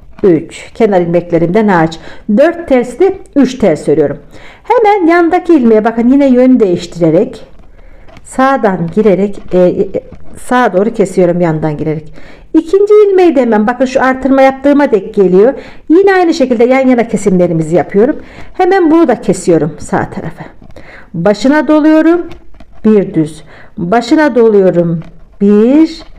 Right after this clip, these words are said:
iki, üç düz bu sefer. Başına doluyorum. Bir düz.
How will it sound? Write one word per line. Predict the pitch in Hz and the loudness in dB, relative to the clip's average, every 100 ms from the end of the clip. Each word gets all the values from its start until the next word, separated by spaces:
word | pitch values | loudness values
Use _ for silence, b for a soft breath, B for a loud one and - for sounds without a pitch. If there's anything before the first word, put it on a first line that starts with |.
| b b b b - - | b b b b -12 -2
iki, | 208 202 - 226 254 311 - - - - | -2 -2 -2 2 4 2 -2 -14 -18 -2
üç | 220 - - 165 | -2 -2 -4 -4
düz | 151 - | -4 -6
bu | |
sefer. | - 127 - 151 - - - - - - - - - - b b b b b | -12 -10 -10 -12 -14 -18 -20 -20 -20 -20 -20 -20 -20 -20 b b b b b
Başına | 170 175 240 311 330 269 | -6 -2 -2 0 0 2
doluyorum. | 277 240 220 180 170 165 - - - - - - | 2 2 2 2 -2 -4 -10 -14 -16 -16 -14 -4
Bir | 185 208 254 269 | 0 0 0 2
düz. | 285 277 | 0 0